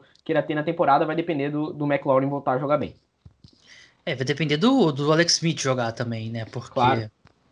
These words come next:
Speaker 2: é, é, eu não, que sei, ele não deve jogar, né, nesse do-, é, nesse domingo, né? Não tem, não tem condições pra,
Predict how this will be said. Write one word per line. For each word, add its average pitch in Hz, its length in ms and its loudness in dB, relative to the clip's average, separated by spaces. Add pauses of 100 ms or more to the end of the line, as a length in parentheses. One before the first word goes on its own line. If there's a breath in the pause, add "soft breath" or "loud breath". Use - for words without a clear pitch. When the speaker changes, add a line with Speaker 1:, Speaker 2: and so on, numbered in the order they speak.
(640)
Speaker 2:
é, 127 280 2 (840 loud breath)
é, 139 640 4
eu 220 60 6
não, 226 260 6 (480)
que - 120 0
sei, - 200 2
ele 196 280 0
não 294 100 4
deve 180 180 6
jogar, 123 280 -2
né, 110 100 -12
nesse - 260 -12
do-, - 240 -12
é, 110 220 -12
nesse 123 400 -8
domingo, 113 300 -6
né? 113 100 -8
Não 139 100 -2
tem, 123 540 0 (1000 soft breath)
não 185 200 -4
tem 180 200 6
condições 131 680 -2
pra, 123 180 -4